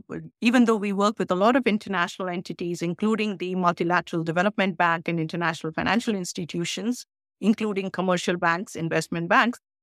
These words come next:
we also work increasingly with the local domestic, uh, uh, institutions directly.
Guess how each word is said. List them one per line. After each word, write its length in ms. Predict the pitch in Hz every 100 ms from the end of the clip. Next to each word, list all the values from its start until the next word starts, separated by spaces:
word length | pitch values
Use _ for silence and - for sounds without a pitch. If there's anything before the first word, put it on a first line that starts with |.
| _
we 160 | 180 226 233
also 380 | 247 262 -
work 340 | 214 180 180 175
increasingly 680 | 180 202 202 170 185 180 175
with 180 | 170 - -
the 100 | 165
local 360 | 175 - 175
domestic, 520 | 156 170 170 - 156 -
uh, 340 | 139 151 151 147 -
uh, 460 | 156 151 151 151 156
institutions 800 | 180 202 - 190 180 170 175 170
directly. 500 | 175 165 - 160 160